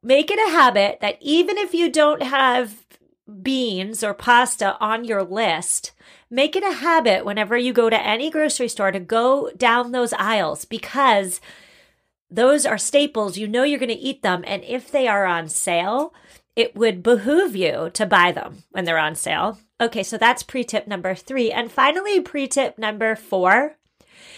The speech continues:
is all about your freezer. We're gonna be talking about freezing food today. We're gonna be talking about s-, foods that you didn't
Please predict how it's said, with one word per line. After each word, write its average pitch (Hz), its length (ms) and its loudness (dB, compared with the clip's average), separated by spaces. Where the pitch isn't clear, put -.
is 247 180 4
all 240 340 2
about 214 360 0
your 208 140 -6
freezer. 180 640 -4
We're 214 140 -4
gonna 247 160 0
be 339 100 4
talking 285 280 0
about 220 380 2
freezing 220 480 -2
food 254 260 -2
today. 240 340 4
We're 220 140 0
gonna 196 120 -2
be 190 100 -4
talking 190 260 -2
about 190 160 0
s-, - 160 -10
foods 208 500 -4
that 185 200 2
you 185 100 0
didn't 185 300 -4